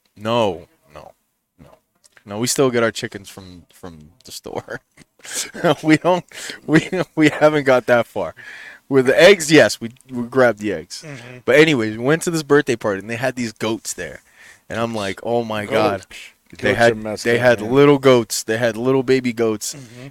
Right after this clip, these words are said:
Speaker 1: And I'm like, if my wife, 'cause I went without my wife, and it was just me and my father-in-law, and I'm like, if my wife was here, there would be a couple goats missing. I guarantee it. I guarantee it.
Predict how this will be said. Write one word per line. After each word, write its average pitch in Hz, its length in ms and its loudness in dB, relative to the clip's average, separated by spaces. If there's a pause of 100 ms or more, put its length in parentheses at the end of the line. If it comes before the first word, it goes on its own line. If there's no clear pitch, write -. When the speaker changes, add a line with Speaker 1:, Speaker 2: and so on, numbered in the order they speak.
Speaker 1:
And 110 100 -6
I'm 110 120 -6
like, 104 220 -4
if 104 120 -12
my 123 140 -2
wife, 117 280 0
'cause 104 160 -8
I 101 80 -2
went 110 220 -4
without 101 260 -4
my 92 120 -10
wife, 110 440 -2
and 101 80 -12
it 104 120 -10
was 101 160 -10
just 95 180 -12
me 110 80 -8
and 104 80 -10
my 95 100 -10
father-in-law, 98 680 -4 (420)
and 110 260 -8
I'm 104 160 -10
like, 98 360 -10
if 95 180 -14
my 92 140 -10
wife 107 280 -4
was 117 200 -6
here, 123 340 0 (400)
there - 140 -4
would 101 120 -4
be 104 120 -2
a 95 60 -6
couple 117 320 -8
goats 101 300 -10
missing. 95 340 -10 (300)
I 117 100 -8
guarantee 107 600 -8
it. 80 140 -14 (520)
I 113 100 -2
guarantee 113 520 -2
it. 80 140 -12